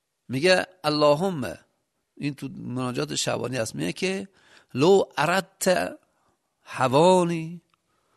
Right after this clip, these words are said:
لم تهدنی و لو اردت فضیحتی لم تعافنی." میگه: "خدایا این که هدایتم کردی نشون اینه که م-، می‌خواستی من خوار نشم،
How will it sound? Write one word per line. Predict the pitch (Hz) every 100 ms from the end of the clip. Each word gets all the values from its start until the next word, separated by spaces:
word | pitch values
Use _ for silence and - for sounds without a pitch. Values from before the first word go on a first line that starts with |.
| _ -
لم | 120 156
تهدنی | 151 139 107 101 - - _ _ _ _ _ -
و |
لو | 123 160
اردت | - 139 156 -
فضیحتی | 151 - 110 131 170 - 175 - 156 139 - _ _ _ _ -
لم | 120 147
تعافنی." | 180 - 113 - - 123 _ _ _ _ _ _ -
میگه: | 127 160
"خدایا | - 156 180 165 - - _ _ _ _ _ -
این | 151
که | 165
هدایتم | 139 123 120 117 123 120
کردی | 120 131 160
نشون | 127 -
اینه | 156 151
که | 156
م-، | 151 156 131 - _ - - _
می‌خواستی | 120 135 139 139
من | 135
خوار | - 143 147 147
نشم، | 156 - 85